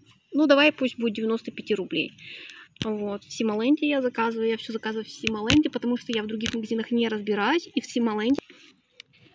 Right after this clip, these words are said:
а, я, например, могу заказать и сказать, м, ну, посмотреть, если, ну, сказать: «Нет, мне это не подходит», и как бы спокойно абсолютно достаточно.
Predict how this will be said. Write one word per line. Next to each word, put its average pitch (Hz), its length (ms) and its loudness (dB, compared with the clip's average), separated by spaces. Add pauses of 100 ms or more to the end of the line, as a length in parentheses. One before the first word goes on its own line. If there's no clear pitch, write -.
(140)
а, 247 100 4
я, 226 880 8
например, 233 460 2
могу 226 220 0
заказать 226 600 0
и 262 80 -2
сказать, 240 420 -2
м, 226 220 -2
ну, 277 240 6
посмотреть, 254 720 2
если, 233 240 0
ну, 240 460 4
сказать: 220 280 -2
«Нет, 294 200 4
мне 220 120 2
это 214 100 -4
не 214 100 0
подходит», 233 560 -2
и 208 340 -2 (600)
как 196 240 -6
бы 202 400 -2 (100)
спокойно 214 540 -2
абсолютно 202 440 -6
достаточно. 208 720 -4